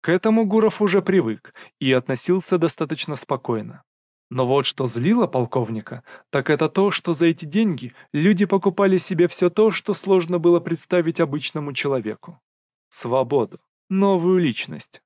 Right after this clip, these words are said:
другого человека. Он уже не один раз сталкивался с тем, что мужья покупали себе жён, а жёны – мужей. «Так ты в мыслях дойдёшь до революции, полковник», сказал сам себе Лев и пошёл спать.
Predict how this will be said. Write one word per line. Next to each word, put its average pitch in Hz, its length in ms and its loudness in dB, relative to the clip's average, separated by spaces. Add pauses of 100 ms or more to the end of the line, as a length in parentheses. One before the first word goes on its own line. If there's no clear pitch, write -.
(100)
другого 123 420 -2
человека. 139 640 -4 (680)
Он 139 220 0
уже 151 240 2
не 185 140 2
один 175 280 0
раз 170 180 0
сталкивался 127 680 -2
с - 80 -10
тем, 190 260 0
что - 220 -4
мужья 151 340 -2
покупали 147 480 -2
себе 143 300 -2
жён, 110 340 -4 (200)
а 120 120 0
жёны – 127 500 -4
мужей. 117 600 -6 (1000)
«Так 131 320 0
ты 175 140 2
в 151 120 -2
мыслях 175 460 2
дойдёшь 160 420 2
до 165 120 2
революции, 165 640 0
полковник», 120 720 -6 (640)
сказал 120 540 -2
сам 120 240 -4
себе 117 260 -2
Лев 156 260 -2
и 156 40 -12
пошёл 139 360 -2
спать. - 520 -12